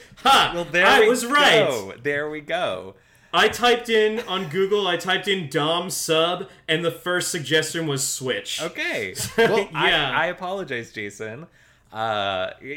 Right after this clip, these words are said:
Speaker 2: is, yeah, that is a term I was not
Speaker 1: I
Speaker 2: familiar
Speaker 1: have a
Speaker 2: with.
Speaker 1: group of friends that discuss this frequently,
Speaker 2: <laughs>
Speaker 1: so that's kind of why I know a little bit about the dom sub world. I
Speaker 2: Love that about you. Love that journey for
Speaker 1: Well,
Speaker 2: you.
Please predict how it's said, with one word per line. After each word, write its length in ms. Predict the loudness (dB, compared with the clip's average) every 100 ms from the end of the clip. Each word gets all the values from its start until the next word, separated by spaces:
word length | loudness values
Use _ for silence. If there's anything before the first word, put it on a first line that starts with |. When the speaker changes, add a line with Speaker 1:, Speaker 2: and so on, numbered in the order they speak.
| -4
Speaker 2:
is, 180 | -4 -4 -6
yeah, 260 | -4 -4
that 120 | -4 -6
is 120 | -8
a 40 |
term 240 | -10 -8 -6
I 60 | -6
was 120 | -6
not 140 | 0
Speaker 1:
I 120 | 2 2
Speaker 2:
familiar 40 | 2
Speaker 1:
have 80 | 0
a 20 |
Speaker 2:
with. 60 | 0
Speaker 1:
group 220 | 0 0
of 160 | 0 -2
friends 440 | 0 0 0 -2
that 140 | -4 -4
discuss 500 | -4 -8 -4 -4 -4
this 380 | -6 -6 -8 -16 _ _ _ -14
frequently, 760 | -6 -6 -4 -6 -4 -4 -4 -8 -14 -20
Speaker 2:
<laughs> 180 | -20 -14
Speaker 1:
so 800 | -8 -2 2 4 4 2 -2 -2
that's 300 | -2 -2 -6
kind 360 | -6 -2 0
of 120 | 0 -2
why 280 | -2 0 0 0
I 60 |
know 340 | -2 -4 -2 -4
a 40 |
little 340 | -6 -8 -6 -4
bit 140 | -4
about 300 | -4 -2 -2
the 60 | -6
dom 340 | -6 -4 -4
sub 320 | -6 -6 -4 -4
world. 400 | -6 -6 -8 -14 _ -20 -20 -6
I 420 | 0 4 2 0 -6
Speaker 2:
Love 260 | -6 -6 -4
that 180 | -6 -6
about 280 | -6 -6
you. 240 | -8 -10 -12
Love 300 | -2 0 2
that 200 | 2 0
journey 260 | -2 -6 -4
for 60 | 0
Speaker 1:
Well, 160 | 0
Speaker 2:
you. 220 | 0 -8